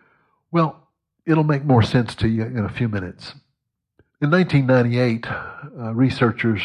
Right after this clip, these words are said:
scraped cells from the roof of a subject's mouth and placed them in a test tube. The tube of scrapings was then connected to a polygraph, which is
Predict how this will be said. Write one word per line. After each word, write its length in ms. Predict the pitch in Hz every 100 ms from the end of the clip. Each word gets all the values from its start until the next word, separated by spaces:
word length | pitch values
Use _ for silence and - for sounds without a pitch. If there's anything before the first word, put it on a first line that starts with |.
| -
scraped 540 | - - - 117 117 -
cells 640 | - - 117 98 107 104
from 200 | - 110
the 100 | 107
roof 360 | 104 117 139 135 - -
of 120 | 110
a 120 | 98
subject's 500 | - 110 101 113 -
mouth 400 | 95 87 92 - - _ _ _ _ _ _ _ -
and 240 | 120 113
placed 380 | - 156 175 -
them 220 | 151 147
in 120 | 143 120
a 60 |
test 340 | 107 165 147 -
tube. 320 | 101 85 - - _ _ _ _ _ _ -
The 80 |
tube 420 | 104 - 151 120 120
of 160 | 95
scrapings 680 | - 113 117 113 98 110 - _ _ _ _ _ _ -
was 200 | 120 -
then 340 | 123 151 147 -
connected 580 | 110 110 104 - 123 107
to 160 | 120
a 60 | 113
polygraph, 880 | - - 156 143 101 90 87 - - - - - - _ _ _ _ _ _ _ _ _ _
which 240 | 113 110
is 320 | 113 - -